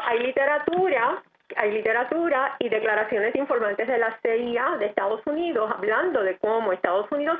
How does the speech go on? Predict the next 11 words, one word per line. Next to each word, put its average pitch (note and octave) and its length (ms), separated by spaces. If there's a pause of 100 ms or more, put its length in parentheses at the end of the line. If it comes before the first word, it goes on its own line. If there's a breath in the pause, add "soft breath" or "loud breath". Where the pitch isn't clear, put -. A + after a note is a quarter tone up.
se G#3+ 120
valió F#3 580 (640 soft breath)
de A3+ 220
precisamente D4 680
el C4 120
narcotráfico A#3 1200
en D4+ 200
Afganistán, A3 920
que F#3+ 120
le F#3+ 100
dieron A3 380